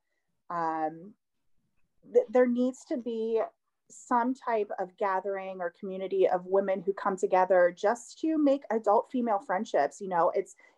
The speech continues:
it's less about handing out biz cards and, you know, wearing name tags and more about really cultivating true friendships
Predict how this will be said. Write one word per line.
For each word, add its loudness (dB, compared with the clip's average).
it's -2
less 2
about 0
handing -8
out -4
biz -6
cards -6
and, -10
you -14
know, -2
wearing -4
name -6
tags -2
and -8
more -4
about -2
really -4
cultivating -8
true -6
friendships 0